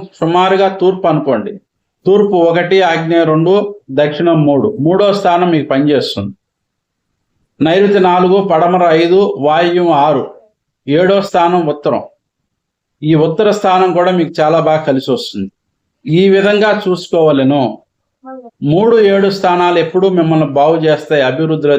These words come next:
తీసుకొస్తాయి, ఆర్థికంగా నిలబెడతాయి, ఆరోగ్యంగా బాగుంటుంది. అన్ని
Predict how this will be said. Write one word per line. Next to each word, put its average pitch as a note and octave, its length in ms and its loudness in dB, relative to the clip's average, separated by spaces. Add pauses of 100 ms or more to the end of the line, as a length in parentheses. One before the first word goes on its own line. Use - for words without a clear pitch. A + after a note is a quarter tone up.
(100)
తీసుకొస్తాయి, C#3+ 560 -2 (100)
ఆర్థికంగా C#3+ 540 -4
నిలబెడతాయి, C3+ 480 0 (100)
ఆరోగ్యంగా C3+ 460 0 (120)
బాగుంటుంది. C3 520 -2 (580)
అన్ని D#3+ 200 2